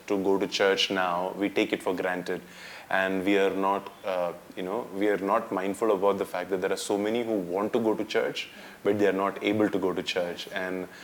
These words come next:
and, and so you had to wait till you go to a hostel so you can go to church regularly. And when, when did you get baptized? How soon did you get baptized?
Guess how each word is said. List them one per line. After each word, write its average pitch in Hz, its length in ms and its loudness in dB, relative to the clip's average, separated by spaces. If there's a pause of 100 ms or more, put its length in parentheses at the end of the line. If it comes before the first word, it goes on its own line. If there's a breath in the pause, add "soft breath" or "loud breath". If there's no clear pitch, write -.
(280 loud breath)
and, 98 220 0
and 104 100 -2
so 120 100 2
you 139 120 10
had 156 140 2
to 143 60 4
wait 117 560 4
till 113 140 4
you 107 480 4
go 107 220 4
to 107 220 4
a 98 40 6
hostel 101 560 -2
so 101 140 -2
you 98 120 2
can 95 200 -2
go 98 120 2
to 95 100 0
church 92 320 -2
regularly. 92 560 0 (300 loud breath)
And 113 180 0
when, 143 220 6
when 156 160 4
did 175 120 4
you 131 80 4
get 101 200 4
baptized? 90 580 -2
How 120 200 0
soon 120 500 -2
did 101 140 0
you 101 80 0
get 92 260 -2
baptized? 87 600 -4